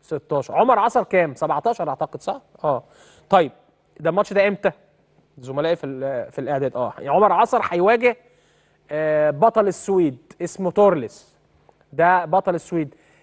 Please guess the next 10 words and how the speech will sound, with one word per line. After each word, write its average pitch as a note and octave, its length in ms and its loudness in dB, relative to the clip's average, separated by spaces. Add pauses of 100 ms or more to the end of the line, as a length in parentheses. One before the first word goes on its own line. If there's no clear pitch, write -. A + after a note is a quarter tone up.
(240)
ده G#3 600 2
كسب B3 380 4 (380)
المصنف F#3 760 0
الأول A3+ 400 4
على F3+ 160 2
العالم E3 440 2 (140)
اللي C#3 180 -4
هو G3 80 4
بطل G#3+ 240 2
الصين، E3+ 460 -8